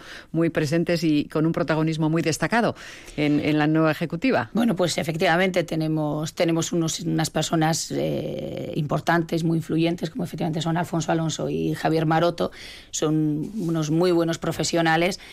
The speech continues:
Speaker 2: y estamos, pues, orgullosísimos de tenerlos, de tenerlos a nivel nacional y de tenerlos también aquí con nosotros en el, en el País Vasco.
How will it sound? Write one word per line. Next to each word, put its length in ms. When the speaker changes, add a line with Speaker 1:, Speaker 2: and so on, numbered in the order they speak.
Speaker 2:
y 140
estamos, 320
pues, 160
orgullosísimos 720
de 140
tenerlos, 720
de 120
tenerlos 520
a 80
nivel 220
nacional 520
y 80
de 100
tenerlos 440
también 340
aquí 480
con 160
nosotros 500
en 140
el, 220
en 160
el 100
País 240
Vasco. 380